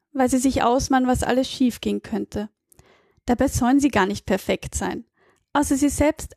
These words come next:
erwartet das auch keiner von ihnen. Streben Sie nicht nach Perfektion. Alles, was Sie tun müssen,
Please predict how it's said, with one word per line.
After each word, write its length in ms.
erwartet 440
das 140
auch 120
keiner 300
von 180
ihnen. 360
Streben 460
Sie 160
nicht 320
nach 140
Perfektion. 840
Alles, 540
was 140
Sie 100
tun 340
müssen, 360